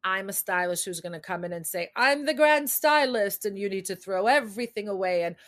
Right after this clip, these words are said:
buy everything new.'" Like, it doesn't work like that, but people may have their own preconceived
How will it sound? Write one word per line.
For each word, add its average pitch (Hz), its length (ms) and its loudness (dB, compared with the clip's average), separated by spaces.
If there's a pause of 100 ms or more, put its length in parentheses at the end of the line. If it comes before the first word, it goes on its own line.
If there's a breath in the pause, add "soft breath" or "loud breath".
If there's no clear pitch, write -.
(220 loud breath)
buy 202 220 0
everything 175 580 -4
new.'" 170 180 -8
Like, 165 200 -8
it - 160 -14
doesn't 190 300 -6
work 175 240 -6
like 156 220 -6
that, 147 260 -6 (300 loud breath)
but 175 160 -12
people 180 260 -12
may 185 140 -8
have 175 220 -10
their 156 140 -8
own 170 200 -10
preconceived 170 840 -12